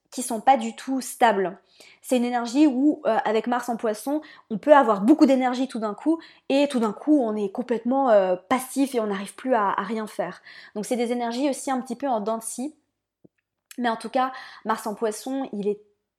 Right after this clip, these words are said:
très porté par la connexion spirituelle. Et, euh, dans la sexualité, d'ailleurs, Mars en Poisson, il a besoin de connexion profonde et de connexion spirituelle.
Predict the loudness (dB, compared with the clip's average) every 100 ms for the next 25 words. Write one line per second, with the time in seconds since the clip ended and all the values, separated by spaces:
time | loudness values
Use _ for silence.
0 | _ -8 0 0 0 -14 _ -2 -2 -4
1 | -4 -2 -2 -2 -2 -4 -8 -6 -8 -10
2 | -12 -12 -6 -4 -4 -4 -2 0 -2 -8
3 | -20 -20 _ 0 2 2 2 2 4 4
4 | 0 -4 -4 -4 0 2 4 2 0 -4
5 | -4 -6 -6 -6 -6 -6 -8 -12 -18 -6
6 | 0 2 2 -2 -4 -4 -2 -2 -4 -4
7 | -6 -6 -6 -10 -10 -12 -12 -12 -10 -6
8 | -2 0 2 2 -2 -2 -10 -10 -10 -8
9 | -8 0 2 2